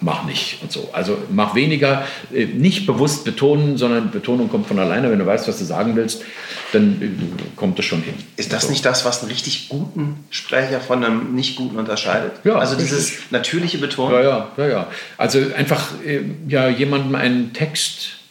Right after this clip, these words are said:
Speaker 1: den man sich zu eigen macht, mitteilen
Speaker 2: Ja.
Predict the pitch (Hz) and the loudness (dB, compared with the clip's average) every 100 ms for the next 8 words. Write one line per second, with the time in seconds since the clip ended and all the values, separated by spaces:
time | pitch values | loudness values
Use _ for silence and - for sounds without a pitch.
0 | _ _ _ _ - 131 123 117 - 110 | _ _ _ _ -2 2 2 0 -2 -2
1 | - 104 143 175 165 165 - - - - | 2 2 4 4 2 0 -6 -14 -18 -20
2 | _ _ 104 139 - 76 85 113 185 202 | _ _ 0 0 -2 -2 0 0 0 -2
3 | - - 90 | -8 -12 -14